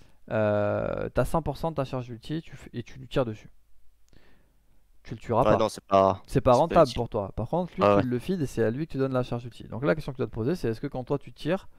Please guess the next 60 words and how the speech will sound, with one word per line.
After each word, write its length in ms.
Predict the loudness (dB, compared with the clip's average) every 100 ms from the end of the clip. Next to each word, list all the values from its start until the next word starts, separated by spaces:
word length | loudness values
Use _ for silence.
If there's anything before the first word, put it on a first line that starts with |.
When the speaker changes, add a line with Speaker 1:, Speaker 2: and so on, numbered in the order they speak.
| -20 -18 -16
Speaker 1:
ça 240 | -10 2 2
a 40 |
de 60 | 4
la 120 | 4
value 240 | 4 0
ou 80 | -2
pas ? 180 | -6 -6
Ça, 80 | -8
c'est 80 | -8
quelque 140 | -6
chose 140 | -6
d'une 80 | -6
manière 160 | -6 -6
générale 140 | -6
qu'il 100 | -8
faut 60 | -8
avoir. 180 | -8 -10 -18 -20 -20 -20 -18 -4
Et 60 | 0
après, 160 | 0 0
ce 60 |
qui 40 | 2
est 40 |
Speaker 2:
Ouais. 40 |
Speaker 1:
important, 220 | 2 2 0
c'est 100 | 0
la 80 |
phase 160 | 0 -2
de 80 | -4
scouting. 440 | -8 -10 -10 -10 -12 -20 _ -20 -20 -20 -18 -18 -18 -4
Et 100 | 2
là, 120 | 4
typiquement, 520 | 2 -6 -10 -4 -4
toi, 120 | -2 -4
ça 100 | -2
fait 160 | -2
vingt 160 | -2 -4
secondes 280 | -4 -8 -8
que 80 |
t'es 140 | -10 -8
sur 140 | -8
ton 140 | -10 -8
poteau. 280 | -6 -8 -10 -18 _ -20 -20 -20 -20 -20 -20 -20 -20 -14
Et 220 | -2 2
eux, 140 | 2 2
ils 40 |
sont 120 | 4
Speaker 2:
Ouais. 100 | 4
Speaker 1:
spawn. 280 | 4 0 0 -10 _ _ _ _ -20 -20 -10 0
Eux, 200 | 4 4
ils 160 | 2
ont 80 | 4
la 120 | 4
possibilité 600 | 2 -4 -6 -10 -4 -2
de 60 | -2
changer 320 | -6 -6 -6
tout 140 | -8
de 60 | -14
suite 140 | -10 -8
de 60 |
personnage. 480 | -6 -8 -10 -16